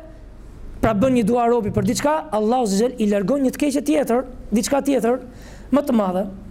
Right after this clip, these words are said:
Gjithashtu Allahu subhanahu wa taala mund t'i japi një më të mirë, diçka shumë më të mirë se sa e mira që ka kërkuar ai.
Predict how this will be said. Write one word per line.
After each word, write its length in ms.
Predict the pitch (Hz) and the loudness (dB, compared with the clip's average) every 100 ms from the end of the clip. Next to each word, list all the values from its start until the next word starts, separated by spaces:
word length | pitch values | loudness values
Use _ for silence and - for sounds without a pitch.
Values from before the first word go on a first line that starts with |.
| - - - - | -18 -18 -16 -6
Gjithashtu 400 | - 247 269 302 | 0 2 2 2
Allahu 320 | 285 262 262 214 | 2 2 0 0
subhanahu 400 | 196 240 240 220 | 0 0 2 2
wa 80 | |
taala 280 | 247 254 247 240 | 2 2 2 2
mund 160 | 262 | 2
t'i 140 | 247 302 | 2 2
japi 260 | 320 262 | 2 2
një 160 | 254 269 | 4 4
më 60 | 262 | 4
të 80 | 254 | 2
mirë, 240 | 302 370 415 - - - - | 2 2 0 -6 -18 -10 0
diçka 300 | 226 - 269 233 | 0 2 0 2
shumë 300 | 339 320 302 | 2 2 2
më 20 | |
të 120 | 302 | 2
mirë 200 | 320 359 277 | 2 2 0
se 80 | 208 | 0
sa 140 | 233 | 2
e 60 | 226 | 4
mira 240 | 269 262 | 4 2
që 80 | 240 233 | 0 -2
ka 100 | 202 | 0
kërkuar 400 | 202 233 196 | 0 0 0
ai. 80 | 170 | 0